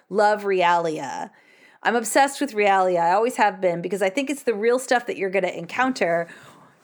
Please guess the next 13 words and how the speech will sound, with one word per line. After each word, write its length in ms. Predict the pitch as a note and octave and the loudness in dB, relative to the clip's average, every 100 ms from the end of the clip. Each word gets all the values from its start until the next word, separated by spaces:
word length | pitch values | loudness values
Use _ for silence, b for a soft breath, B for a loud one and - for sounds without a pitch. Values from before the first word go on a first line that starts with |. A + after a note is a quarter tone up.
| G#3 | -2
And 300 | G#3+ G3 F3 | 0 0 0
I 80 | G3+ | 0
really 240 | A3 A#3 | 2 2
like 160 | G#3 G3+ | 0 -2
to 80 | G3+ | -6
expose 380 | - - F#3 | -4 -2 -2
students 380 | F#3 A3+ G#3+ A3 | -2 -6 -6 -10
to 140 | - E3 | -4 -4
it 120 | - | -4
because 320 | F#3 G#3 F3+ | -6 -4 -2
it's 240 | F#3+ - | -4 -6
usually 500 | G#3 B3+ G4+ B3+ G#3+ | -8 -2 -2 2 0
very 640 | F#3+ G3+ F#3+ F#3+ F3+ F3+ | 2 2 2 2 0 -2